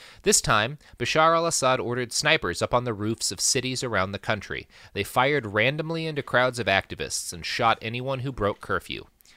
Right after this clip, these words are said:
Next, according to Lesh's book, quote,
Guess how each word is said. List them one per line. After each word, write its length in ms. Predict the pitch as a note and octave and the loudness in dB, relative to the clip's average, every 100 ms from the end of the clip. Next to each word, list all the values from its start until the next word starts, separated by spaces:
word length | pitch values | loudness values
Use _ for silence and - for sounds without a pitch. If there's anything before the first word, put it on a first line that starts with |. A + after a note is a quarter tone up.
| _ _ | _ _
Next, 440 | G2 G#2+ - - - | -2 -2 -2 -8 -8
according 380 | - A2 G#2+ A2 | -8 -6 -4 -2
to 100 | A2+ | -2
Lesh's 380 | G#2 A2 D3+ B2+ | 0 -2 -4 -4
book, 360 | F#2+ G2+ - - | -4 -4 -8 -4
quote, 300 | C3+ F3 | 0 0